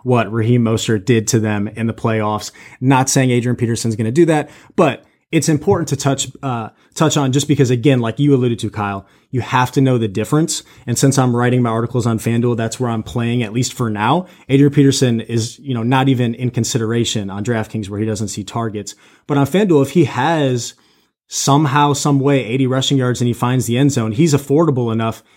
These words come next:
that he's in play. Now, there's other affordable running backs as well.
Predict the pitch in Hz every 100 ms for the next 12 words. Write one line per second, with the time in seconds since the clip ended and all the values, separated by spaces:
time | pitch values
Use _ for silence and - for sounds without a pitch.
0 | - 123 123 117 113 123 98 107 127 127
1 | 135 143 135 - 127 117 113 113 113 107
2 | 107 113 185 208 175